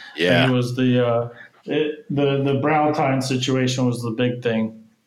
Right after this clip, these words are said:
Speaker 2: It was the, uh,
Speaker 1: Mm-hmm.
Speaker 2: it was how they're gonna score, you know, if it did have any brow tines, or, 'cause a lot of it's, uh, connected to the, um, the, the burrs,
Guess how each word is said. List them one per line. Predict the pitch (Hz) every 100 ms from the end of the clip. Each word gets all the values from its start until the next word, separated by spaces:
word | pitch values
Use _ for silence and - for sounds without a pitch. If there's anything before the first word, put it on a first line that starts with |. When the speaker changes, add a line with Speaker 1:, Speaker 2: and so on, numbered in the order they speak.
| 127
Speaker 2:
It |
was | 120 120 117
the, | 120 120
uh, | 117
Speaker 1:
Mm-hmm. | 113 110 95 92 - - - _ 131
Speaker 2:
it |
was | 120 110
how | 139 143 139
they're | 131 127
gonna | 123 113
score, | - - 139 135 127 127 123 -
you | 139
know, | 120 120 123 139
if | 123 - _ _
it | - 127 -
did | 139 123
have | 131 127
any | 127 127
brow | 127 131 127
tines, | 127 131 127 127
or, | 120 120 117 -
'cause | 131 127 -
a | 127
lot | 135 143
of | 139 123
it's, | 123 - - 190 -
uh, | 123 120 117 120 - _ _ _ _
connected | 135 131 127 127 120
to | - 127
the, | 120 120 113
um, | 113 123 - - _ _ -
the, | 120 113 110
the | 117 110
burrs, | 123 131 127 120 127 -